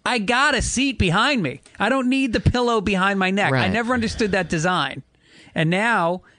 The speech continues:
Speaker 1: uh, it, it's, I, you could sit anywhere. You could sit on the, in the middle seat, and you'd be fine.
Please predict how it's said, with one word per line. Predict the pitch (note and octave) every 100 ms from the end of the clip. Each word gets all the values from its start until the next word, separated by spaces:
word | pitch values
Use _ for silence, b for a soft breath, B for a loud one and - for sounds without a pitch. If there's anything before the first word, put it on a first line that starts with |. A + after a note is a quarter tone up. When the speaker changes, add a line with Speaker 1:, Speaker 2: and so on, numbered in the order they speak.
| b
Speaker 1:
uh, | - E3 E3+ E3+ D#3+ -
it, | E3+ D#3+ -
it's, | F#3 - - -
I, | D#3+ D#3 - _
you | - D#3+
could | D3
sit | C#3 F#3+
anywhere. | F#3 B3+ C#3 - -
You | E3+
could | G3
sit | - A3
on | G#3 G3+
the, | G3+
in | G#3
the | F#3
middle | F#3+ B3+ A#3+
seat, | - C#4 C#4 -
and | D3+
you'd | C#3
be | B2+
fine. | - B2+ A2+